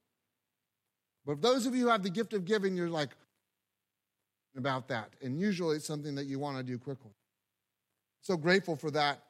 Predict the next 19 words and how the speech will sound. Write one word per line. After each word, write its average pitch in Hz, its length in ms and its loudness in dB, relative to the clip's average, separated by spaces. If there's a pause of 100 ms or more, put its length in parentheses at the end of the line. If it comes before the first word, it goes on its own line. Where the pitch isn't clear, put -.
(580)
in 131 100 -6
our 135 180 -2
life 127 460 -2
and 120 100 -10
in 120 100 -8
our 117 140 -4
world. 107 340 -4 (480)
Number 190 200 0
thirteen, 226 420 2
there's 196 200 0
people 202 240 -4
who 196 80 4
have 175 160 2
the 160 60 -6
gift 175 260 -2
of 151 140 -4
leadership, 160 520 -2
and 151 100 -4
it's 151 160 -2